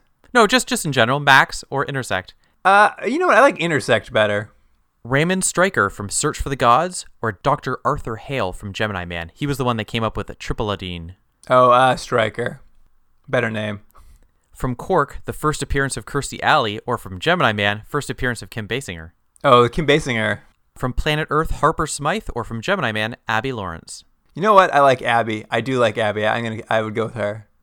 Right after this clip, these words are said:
Speaker 1: I do too. And, uh, spoiler alert, she got a haircut for this last episode.
Speaker 2: <laughs>
Speaker 1: I don't know if I was the only one who noticed. <laughs> Next one, from Galactic nineteen eighty, meatballs, or from Gemini Man,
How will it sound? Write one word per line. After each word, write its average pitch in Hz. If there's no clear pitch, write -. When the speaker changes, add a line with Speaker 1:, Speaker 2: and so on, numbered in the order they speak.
Speaker 1:
I 131
do 139
too. 131
And, 120
uh, 113
spoiler 143
alert, 107
she -
got 123
a 123
haircut 123
for 104
this 90
last 85
episode. 82
Speaker 2:
<laughs> -
Speaker 1:
I -
don't 139
know 151
if 147
I 147
was 147
the 156
only 151
one 151
who 143
noticed. 139
<laughs> -
Next -
one, 107
from 143
Galactic 139
nineteen 135
eighty, 123
meatballs, 165
or 135
from 117
Gemini 170
Man, 110